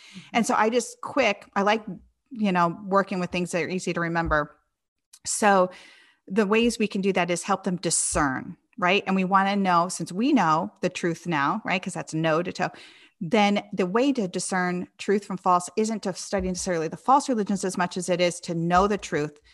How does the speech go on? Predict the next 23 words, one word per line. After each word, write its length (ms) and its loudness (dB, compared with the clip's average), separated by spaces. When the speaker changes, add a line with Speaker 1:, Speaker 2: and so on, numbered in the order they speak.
Speaker 2:
That's 280 0
what 180 0
the 100 -4
C 240 -2
I 220 -2
A 320 0
does 240 -4
when 120 -4
they're 300 -4
talking 220 -6
about 180 -4
counterfeit 440 -4
bills. 280 -2
They 120 -4
don't 160 -2
study 220 -2
the 80 -12
counterfeit, 360 -4
they 80 -6
study 240 -6
the 140 -10
real 280 0
deal. 380 -6